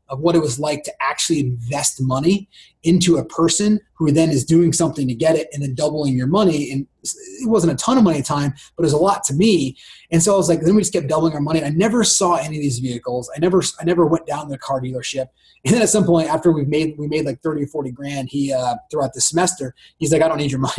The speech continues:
anymore," and kinda went off and did his own thing. So I learned about contracts too that way. But, um, <laughs> and, uh, and so from there, I, I used that money and I bought a, a piece of real estate in, you know, in two thousand four, and I ended up selling it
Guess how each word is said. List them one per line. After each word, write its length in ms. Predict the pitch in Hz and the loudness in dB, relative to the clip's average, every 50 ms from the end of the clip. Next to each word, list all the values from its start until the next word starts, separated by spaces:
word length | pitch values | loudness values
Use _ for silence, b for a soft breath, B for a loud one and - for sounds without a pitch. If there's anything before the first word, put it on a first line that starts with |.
| 175 | 0
anymore," 340 | 143 127 120 127 123 123 123 | 0 0 -2 -2 -2 -4 -4
and 240 | 123 131 131 123 120 | -6 -6 -6 -8 -6
kinda 180 | - 156 143 131 | -4 -4 -2 -2
went 140 | 135 135 135 | -2 -2 -2
off 120 | 135 - - | -2 -4 -4
and 80 | - 123 | -6 -8
did 80 | 135 | -8
his 120 | 127 117 120 | -6 -6 -8
own 140 | 120 117 - | -10 -12 -12
thing. 260 | - 151 139 131 120 | -8 -6 -6 -6 -6
So 140 | - 139 131 | -4 -4 -4
I 40 | |
learned 200 | 135 147 156 151 | -4 -4 -6 -6
about 180 | 139 127 123 - | -6 -6 -8 -8
contracts 500 | - - 143 135 127 - 131 117 - - | -8 -8 -8 -8 -8 -8 -8 -8 -8 -10
too 120 | - 143 135 | -10 -8 -8
that 180 | 127 123 - | -6 -6 -6
way. 120 | 123 123 120 - - | -6 -8 -10 -6 -4
But, 240 | - 165 - - B B B B B B - | -2 -2 -2 -4 B B B B B B 0
um, 460 | 339 320 320 302 294 143 143 147 - B B B B B B B | 0 2 2 2 2 0 0 -2 -4 B B B B B B B
<laughs> 260 | - 185 - - - - - - - B B B B B B B B B B - | -4 -4 -4 -4 -6 -6 -6 -8 -10 B B B B B B B B B B -2
and, 260 | 180 196 196 196 190 190 | 2 4 6 6 6 6
uh, 320 | 190 185 180 170 165 170 165 - - | 4 4 2 2 2 2 0 -2 0
and 280 | 185 175 175 175 175 - - | 0 2 2 2 -2 -4 -6
so 220 | - - 220 208 | 0 2 2 2
from 220 | 208 - 202 180 | 2 0 0 2
there, 260 | 175 180 202 214 220 208 | 2 2 4 4 2 2
I, 140 | 180 180 175 | 2 2 2
I 120 | 165 151 160 | 0 0 2
used 240 | 156 165 175 165 180 | 2 2 2 2 2
that 140 | 170 160 151 | 0 0 -2
money 240 | 147 156 180 185 | -2 0 2 2
and 100 | 175 160 160 - | 2 0 -4 -8
I 80 | 156 139 127 | -14 -10 -6
bought 220 | 143 139 139 143 | -6 -4 -4 -4
a, 180 | 135 127 123 127 - - - 113 | -6 -6 -8 -10 -10 -10 -8 -8
a 180 | 113 - - - _ _ _ _ _ | -6 -6 -8 -12 _ _ _ _ _
piece 200 | - 160 135 - | -8 -6 -6 -6
of 100 | 143 120 | -6 -6
real 200 | 127 131 131 135 | -6 -6 -6 -4
estate 360 | 127 - - 156 147 160 160 - | -4 -4 -2 -2 -2 -4 -4 -8
in, 220 | 131 123 120 120 - _ | -10 -10 -10 -10 -12 _
you 140 | 131 131 | -12 -10
know, 80 | 131 123 | -10 -10
in 60 | 120 | -10
two 140 | - - 147 | -10 -10 -10
thousand 420 | 143 143 135 131 123 123 120 117 | -6 -4 -4 -4 -4 -6 -12 -14
four, 460 | - - - 127 127 131 135 139 139 127 | -14 -12 -8 -4 -4 -4 -4 -4 -6 -8
and 180 | 117 113 113 - | -10 -12 -16 -16
I 100 | - - | -14 -12
ended 200 | 131 147 147 131 | -10 -10 -8 -8
up 100 | 131 - | -6 -4
selling 400 | - - - 147 139 143 143 139 | -4 -4 -2 -4 -4 -4 -4 -6
it 140 | 131 127 120 | -6 -8 -10